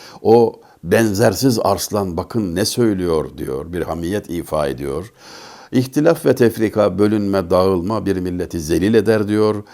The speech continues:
Bu pendi kerraraneyi, bu arslanca, yani burada kerrarane demesi, Hazreti Ali Efendimizin bir sıfatıdır. Hazreti Ali için, e, Aliyül Kerrar derler. Yani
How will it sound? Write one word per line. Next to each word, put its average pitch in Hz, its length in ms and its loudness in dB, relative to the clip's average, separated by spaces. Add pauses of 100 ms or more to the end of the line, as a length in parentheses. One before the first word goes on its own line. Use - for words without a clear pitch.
(220)
Bu 110 160 0
pendi 135 380 4
kerraraneyi, 101 880 4
bu 113 200 -2
arslanca, 104 880 0 (300)
yani 113 320 2
burada 117 340 2
kerrarane 104 960 0
demesi, 92 640 -2 (520)
Hazreti 120 500 0
Ali 110 300 0
Efendimizin 80 1000 -6
bir 131 120 -2
sıfatıdır. 92 580 -4
Hazreti 98 400 -4
Ali 98 260 -4
için, 135 460 -8 (360)
e, 87 100 -8 (440)
Aliyül 101 480 -4
Kerrar 90 560 -2
derler. 73 400 -6
Yani 92 440 -2